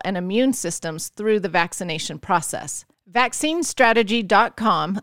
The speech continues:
launched in two thousand nineteen, empowering parents to make informed vaccine decisions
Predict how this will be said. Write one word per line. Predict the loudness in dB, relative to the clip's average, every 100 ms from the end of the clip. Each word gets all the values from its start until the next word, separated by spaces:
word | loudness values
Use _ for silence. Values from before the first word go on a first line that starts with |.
| -2
launched | 2 2 2 -2
in | -4
two | -2 0
thousand | 2 2 0 0
nineteen, | 0 0 -4 -4 -4 -8 -6
empowering | -6 0 2 2 0 -2
parents | -2 0 0 -4
to | -2
make | -2 -2 -6
informed | -10 -8 -4 0 0 0 -6 -2
vaccine | 0 0 -2 -2 -2
decisions | -2 -4 0 0 0 -4 -6